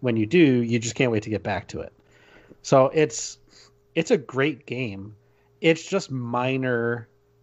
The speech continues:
issues. Like, it's literally just polish, right? So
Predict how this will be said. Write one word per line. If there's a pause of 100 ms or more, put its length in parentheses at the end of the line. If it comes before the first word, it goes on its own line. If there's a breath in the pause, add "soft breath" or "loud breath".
(100)
issues. (100)
Like,
it's
literally
just
polish, (500 soft breath)
right? (120)
So